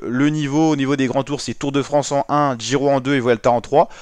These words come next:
Après, quand on est capable de gagner en grand tour comme la Vuelta, c'est qu'on est capable de peser sur les autres grands tours. Il n'y a pas non plus une marge différente énorme, c'est la start list, la liste de départ qui est un peu différente. Euh, Remco est très bon contre la montre, peut-être un peu plus faible en haute montagne, quoi qu'il est vraiment très très bon, hein.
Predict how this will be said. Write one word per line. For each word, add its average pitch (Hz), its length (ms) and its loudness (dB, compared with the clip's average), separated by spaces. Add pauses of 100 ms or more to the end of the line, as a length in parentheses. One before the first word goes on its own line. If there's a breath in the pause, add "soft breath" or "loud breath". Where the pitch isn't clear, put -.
(120)
Après, 135 260 2
quand 151 160 4
on 143 60 0
est 143 140 0
capable 147 280 2
de 147 80 0
gagner 143 280 2
en 143 80 2
grand 131 200 2
tour 139 160 -4
comme 131 160 0
la 131 80 2
Vuelta, 123 380 4
c'est 135 140 -4
qu'on 131 160 -6
est 139 100 0
capable 135 320 0
de 120 100 -4
peser 123 280 -4
sur 120 160 -4
les 120 120 -2
autres 123 140 -2
grands 113 180 0
tours. 92 220 -6
Il 95 40 -4
n'y 101 60 -2
a - 60 -4
pas 127 140 0
non 127 100 -4
plus 123 160 -8
une 123 100 -4
marge 117 220 2
différente 120 460 -4
énorme, 143 320 2
c'est - 160 2
la 127 100 4
start 135 300 2
list, 147 220 0
la 120 80 2
liste 127 180 -4
de 127 80 -2
départ 123 300 0
qui - 80 -4
est - 20 0
un 107 60 -2
peu 135 120 -6
différente. 127 600 -2 (640 loud breath)
Euh, 131 240 6
Remco 160 300 6
est 156 100 2
très 185 140 4
bon 196 120 4
contre 170 280 2
la 156 80 6
montre, 185 180 -4
peut-être 190 380 4
un 180 80 8
peu 160 160 -10
plus 160 160 -12
faible 165 220 0
en 156 60 4
haute 156 180 -2
montagne, 147 340 0
quoi 139 120 0
qu'il 120 160 -6
est 123 40 2
vraiment 120 260 -2
très 120 180 -6
très 110 200 -6
bon, 123 200 -4
hein. 127 100 -6